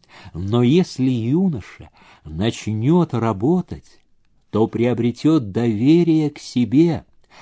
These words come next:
в добром смысле этого слова. Он увидит, что тоже сможет справиться с трудностями, но кроме этого и его голова будет занята работой, и у него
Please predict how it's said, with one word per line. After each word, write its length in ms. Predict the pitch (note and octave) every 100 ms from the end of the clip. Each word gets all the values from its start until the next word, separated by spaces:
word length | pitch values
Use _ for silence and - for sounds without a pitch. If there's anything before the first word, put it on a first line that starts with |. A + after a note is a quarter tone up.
| - -
в 200 | E2 D#2
добром 520 | D#2 C3+ E3 D#3+ D3+
смысле 720 | - C3 D3 F#3+ - E3+ E3
этого 240 | D#3 D#3
слова. 600 | D3+ - D3+ E3+ B2+ - - _ _ _ _ _ - - -
Он 220 | D3 F3+
увидит, 440 | E3+ D3+ G#3+ F3+
что 320 | - - - D#3+
тоже 500 | - E3+ G3+ E3+ E3+
сможет 500 | - A2+ F3 D#3+ D#3+
справиться 760 | - - C#3+ F3+ D#3+ - -
с 180 | C#3 -
трудностями, 960 | - A#2+ G3 E3+ D#3+ - - C#2+ B1 - _ - -
но 320 | F2+ G2+ C3+
кроме 680 | - C3 E3 A3 F#3 D#3+ A#2+
этого 360 | F2 C3+ - - _ _ _ _
и 80 | A2
его 480 | B2+ C3+ B2 C#3+ F#3+
голова 760 | A#2+ D3+ E3 E3 D3+ F#3 G#3 F#3+
будет 460 | A2+ F3 E3+ E3+ -
занята 840 | F2 D#2+ C3 D#3 D#3+ - F3+ F#3+
работой, 680 | F3 E3 F3+ F#3+ - F3 - _ _ _ - -
и 120 | - C3+
у 140 | D3
него 380 | D3+ D#3+ G3+